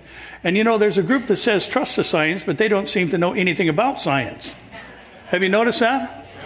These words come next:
Uh, they got a problem with the gender list that God established in Genesis. How long is God's gender list?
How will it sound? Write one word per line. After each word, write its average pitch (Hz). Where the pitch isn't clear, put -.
Uh, 214
they 226
got 226
a 202
problem 226
with 214
the 202
gender 208
list 165
that 170
God 170
established 185
in 165
Genesis. 190
How 185
long 202
is 165
God's 190
gender 196
list? 226